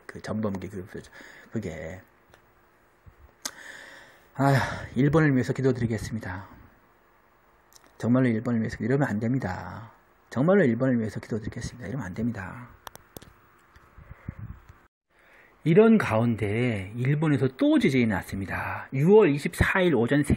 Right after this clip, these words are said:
시 사십사 분경에 일본 네무로에서 또 지진이 났어요. 홋카이도 네무로에서요. 네무로 남동 앞바다에서 규모 삼 점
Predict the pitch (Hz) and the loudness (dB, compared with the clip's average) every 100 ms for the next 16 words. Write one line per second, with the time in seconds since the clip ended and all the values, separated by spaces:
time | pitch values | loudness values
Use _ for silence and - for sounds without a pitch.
0 | - - 180 165 139 123 - - 127 135 | -2 -4 2 4 4 4 2 0 0 0
1 | 151 165 104 120 147 - - - - - | 2 2 0 0 -2 -4 -12 -20 -20 -20
2 | - - - - _ _ - - _ 170 | -20 -20 -20 -20 _ _ -20 -20 _ 2
3 | 220 226 220 208 160 113 127 233 285 190 | 4 6 6 6 4 6 6 8 8 8
4 | 117 101 98 95 92 - - 339 370 202 | 6 -2 -4 -8 -10 -10 -2 4 4 4
5 | 151 131 95 - 92 196 - 185 139 104 | 0 0 -2 -6 -2 -2 0 0 0 0
6 | 95 117 143 107 90 85 - - - - | 0 2 2 0 -2 -10 -12 -18 -20 -20
7 | - _ _ _ - - - 131 175 170 | -20 _ _ _ -20 -20 -4 2 2 4
8 | 185 202 - - - - 127 139 143 156 | 4 2 -2 -16 -18 -2 2 2 2 0
9 | 95 - 113 104 95 143 120 - 151 160 | 0 -4 -4 -4 -6 -4 -6 -4 0 2
10 | 156 - 202 - 185 175 156 | 2 2 0 0 -2 0 -2